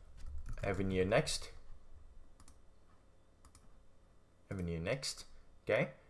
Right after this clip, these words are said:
it looks quite good. And the style to be medium. Seventeen is fine. And then I will click that one, and then I will press enter. And for this one, I will also use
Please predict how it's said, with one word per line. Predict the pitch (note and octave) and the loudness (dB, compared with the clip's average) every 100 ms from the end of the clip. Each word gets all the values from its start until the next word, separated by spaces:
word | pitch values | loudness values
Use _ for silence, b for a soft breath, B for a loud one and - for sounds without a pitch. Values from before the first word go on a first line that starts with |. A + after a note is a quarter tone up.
| - | 0
it | G2 | 4
looks | G#2+ - - - | 4 2 -8 -4
quite | - C#3 | 0 8
good. | D#3+ - - - - - - - | 8 8 -8 -18 -12 -12 -12 -2
And | - B2 C3 B2+ B2 | 6 10 10 8 6
the | A#2+ | 6
style | - A#2+ A#2 C3+ C#3 | 12 12 12 12 10
to | C#3+ A2 | 8 2
be | A2 | 4
medium. | G2+ G#2 B2 D#3+ F#3 - - - - - - - - - - - - - - - - - - - - - | 4 4 4 4 2 -6 -20 -20 -20 -20 -20 -20 -20 -20 -20 -20 -20 -20 -20 -20 -20 -20 -18 -18 -16 -6
Seventeen | - F#2+ F2+ F#2 | -2 0 2 0
is | F2 | 0
fine. | - A#2+ C#3 D3 D3 - - - | 4 6 8 6 4 -8 -8 6
And | B2+ | 12
then | D#3 | 12
I | - C#3 | 12 12
will | C3+ | 12
click | C#3 - - F3 - | 12 2 6 8 12
that | C#3+ C#3+ | 12 12
one, | D#3 D#3 | 12 12
and | - A2 | 6 10
then | A2 G#2+ - | 10 10 6
I | G#2 | 8
will | G#2 | 8
press | - A#2 A#2 - | 10 10 10 6
enter. | A#2+ A2+ D#2+ E2 D#2+ b b b b b - - - | 2 4 4 4 2 b b b b b -18 -8 4
And | A#2+ | 8
for | C3 A#2+ | 12 12
this | D#3+ F3 | 12 12
one, | B2 A2 A2 | 12 12 12
I | G#2+ | 12
will | G#2+ | 12
also | - A#2 - A2+ | 12 10 10 6
use | G2+ G#2 | 8 8